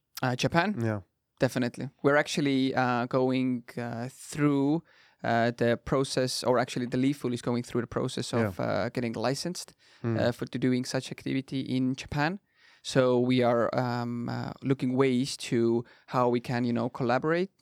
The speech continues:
Speaker 1: and, uh, bring the bit of property also to, uh, more to, uh, Asia, maybe
Speaker 2: Mm.
Speaker 1: most likely starting from Japan. Yeah.
Speaker 2: Interesting. Okay, I like that because I have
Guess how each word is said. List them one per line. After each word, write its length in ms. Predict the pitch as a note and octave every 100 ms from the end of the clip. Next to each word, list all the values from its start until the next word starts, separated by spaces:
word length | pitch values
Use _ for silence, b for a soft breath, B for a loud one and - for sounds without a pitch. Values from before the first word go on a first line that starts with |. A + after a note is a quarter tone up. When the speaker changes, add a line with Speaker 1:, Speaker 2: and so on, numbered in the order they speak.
| -
Speaker 1:
and, 400 | B2 A#2+ A#2+ A#2+
uh, 320 | B2 A#2+ A#2+ - _
bring 420 | C3 C3 C3 C#3+ -
the 80 | C3+
bit 200 | - B2
of 120 | B2+
property 380 | - B2+ C3 C3
also 460 | A#2 C3 - B2 A#2+
to, 500 | - B2 A#2 G#2 -
uh, 220 | - - -
more 380 | C3+ C3 B2+ - b b b _ -
to, 360 | C3 A#2 A2+
uh, 220 | - B2 -
Asia, 400 | C#3 C3 A2 B2+ _ -
maybe 380 | C3 B2+ B2 D#3
Speaker 2:
Mm. 100 | - _
Speaker 1:
most 280 | C#3 B2+ -
likely 260 | A#2+ A2+ A#2+ _
starting 300 | - A#2+ A#2
from 180 | A2+ B2
Japan. 380 | - B2+ - - _ -
Yeah. 140 | G#2 - - -
Speaker 2:
Interesting. 720 | A#2 B2 - G#2 - - G#2
Okay, 380 | A#2 B2 A2+ G#2+
I 120 | -
like 240 | B2+ C#3 A2+
that 180 | G#2+ -
because 340 | A#2 A2 - - -
I 180 | A2+ A2 G#2+
have 280 | A2 G#2